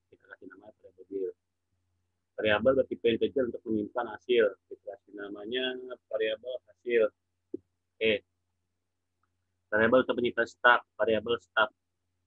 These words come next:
Variabel bertipe integer untuk menyimpan nilai sementara. Variabel nilai.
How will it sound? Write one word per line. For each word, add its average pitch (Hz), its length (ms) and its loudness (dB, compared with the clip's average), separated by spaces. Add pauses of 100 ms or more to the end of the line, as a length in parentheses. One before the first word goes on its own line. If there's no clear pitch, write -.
(120)
Variabel 107 440 2
bertipe 113 200 -6
integer 117 280 -6
untuk 113 80 -10
menyimpan 110 320 -4
nilai 107 120 -8
sementara. 104 500 -2 (140)
Variabel 101 440 -4
nilai. 101 360 -2